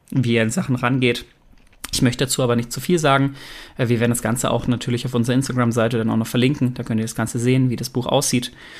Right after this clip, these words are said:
Und wie gesagt, unbedingt bestellen. Äh, großer Tipp. Ähm, ja, sensationell auch dort ist das Wetter. Und zwar das Wetter ändert sich von Ortschaft zu Ortschaft. Das heißt, du fährst fünf Minuten von dem einen Ort zum anderen,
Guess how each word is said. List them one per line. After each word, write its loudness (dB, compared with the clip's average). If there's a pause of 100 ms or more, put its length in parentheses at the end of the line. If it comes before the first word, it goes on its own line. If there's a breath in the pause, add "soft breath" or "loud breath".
(180 loud breath)
Und -2
wie -2
gesagt, -2
unbedingt 0
bestellen. 0 (220)
Äh, -2
großer -4
Tipp. -4 (800 loud breath)
Ähm, -2
ja, 2
sensationell 4
auch -2
dort 0
ist -4
das -8
Wetter. -8 (760)
Und 4
zwar 2
das -2
Wetter 2 (420 loud breath)
ändert 2
sich -2
von 0
Ortschaft 0
zu -4
Ortschaft. -2 (540 loud breath)
Das -6
heißt, -2
du -4
fährst 0
fünf 0
Minuten 0
von 0
dem 0
einen -2
Ort -4
zum -4
anderen, -2